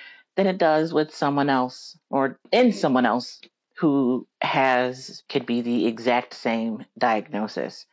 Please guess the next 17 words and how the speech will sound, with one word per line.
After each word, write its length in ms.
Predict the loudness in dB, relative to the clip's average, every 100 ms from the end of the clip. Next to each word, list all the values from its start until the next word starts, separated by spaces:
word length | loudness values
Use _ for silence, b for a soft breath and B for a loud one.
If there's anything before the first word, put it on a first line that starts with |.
| -2
So 360 | 2 4 2 2
let's 340 | 2 0 0
just 200 | 0 2
say 580 | 2 2 4 2 0 -6 -2
there 260 | 0 2 2
is 540 | 2 4 4 2 0 0
a, 580 | 2 4 4 2 0 -2
another 320 | 0 2 2
Black 320 | 2 0 0 0
Kelly 300 | 0 2 0
somewhere 680 | 0 2 2 2 0 -6 _
who 360 | 2 2 2 0
is 560 | 2 4 4 4 2 0
forty-four 460 | 0 0 2 2
years 260 | 4 4 4
old 540 | 4 4 2 0 -2
and 880 | -2 0 2 2 2 4 2 2 0